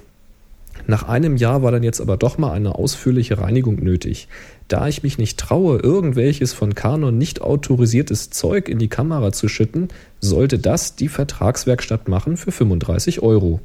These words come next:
Ist das ein guter Deal, ne? Ergebnis? Sensor verkratzt. Es pass-, <laughs> das ist der Hammer, oder? "Es passiert also sogar den Profis aus der Werkstatt, scheint also doch nicht so einfach zu sein.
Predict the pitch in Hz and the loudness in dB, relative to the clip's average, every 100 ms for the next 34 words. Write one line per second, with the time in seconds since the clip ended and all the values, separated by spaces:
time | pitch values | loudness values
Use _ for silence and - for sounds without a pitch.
0 | - - - - 123 - 208 165 170 160 | -12 -14 -8 -4 -4 -2 -2 0 0 0
1 | 92 87 73 180 - - - - - - | 2 0 0 -2 -6 -16 -20 -20 -20 -20
2 | - - - - 98 127 - 247 269 - | -20 -20 -16 -2 2 2 2 -2 -2 -6
3 | - - - _ - - 98 98 110 101 | -14 -20 -20 _ -12 -2 2 4 4 4
4 | - 90 - - - - - - - - | 2 -2 -2 -6 -6 -8 -10 -16 -20 -20
5 | - - - - - - 392 403 403 - | -20 -18 -18 -12 0 2 6 4 4 0
6 | - - 85 113 - - - 151 127 104 | -4 0 0 -2 -6 -12 -8 -2 2 4
7 | 95 87 104 160 - - - - - - | 4 4 2 0 -4 -16 -16 -2 -2 2
8 | 147 - 226 - 185 180 156 151 160 139 | 0 2 0 2 2 4 2 2 2 2
9 | 113 - - - 170 - 143 - 110 123 | 0 0 -2 -2 -2 0 0 2 2 2
10 | 233 - 98 170 - - - - 233 220 | 0 -2 0 -2 -6 -14 -6 -2 -2 0
11 | 220 240 254 247 208 - 135 98 104 107 | 0 0 0 2 0 2 0 2 2 0
12 | - 104 95 90 87 | 2 2 2 0 -2